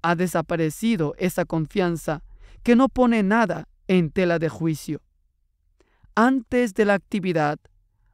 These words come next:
una soledad con sentido. Si usted piensa que el hecho de estar sumamente ocupado equivale a ser espiritual,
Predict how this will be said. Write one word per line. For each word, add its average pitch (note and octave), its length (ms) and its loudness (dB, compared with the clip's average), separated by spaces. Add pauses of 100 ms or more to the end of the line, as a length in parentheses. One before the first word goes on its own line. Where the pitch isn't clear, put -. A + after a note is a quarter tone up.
(140)
una A#3+ 280 6
soledad G3+ 520 0 (280)
con D#3 240 -2
sentido. D#3 580 -10 (760)
Si - 220 -4
usted D4 400 0
piensa B3+ 520 0
que G3 180 -2
el F#3+ 80 0
hecho G#3 280 0
de F#3 120 0
estar G3+ 340 -2
sumamente A3+ 840 -2
ocupado F3+ 760 -2 (300)
equivale G#3+ 680 2
a E3 120 -2
ser G#3 220 -2
espiritual, F3+ 760 0